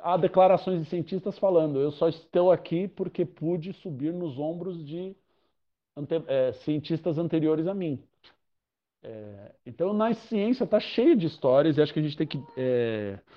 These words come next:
valorizar o trabalho científico de que, e, e, e aquela história que as pessoas falam,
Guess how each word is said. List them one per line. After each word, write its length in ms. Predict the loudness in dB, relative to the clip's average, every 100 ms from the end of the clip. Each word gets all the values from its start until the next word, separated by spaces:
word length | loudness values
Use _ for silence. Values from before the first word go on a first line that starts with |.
| -16
valorizar 540 | 4 8 8 6 8 6
o 60 |
trabalho 360 | 8 6 6 2
científico 540 | -2 -6 -6 -6 -6
de 100 | -10
que, 340 | -10 -12 -12 -12
e, 420 | -12 -14 -10 -10 -8
e, 60 | -4
e 60 | -4
aquela 260 | 0 0
história 300 | 2 2 2
que 60 | 2
as 60 | -4
pessoas 220 | -4 0
falam, 340 | 2 4 2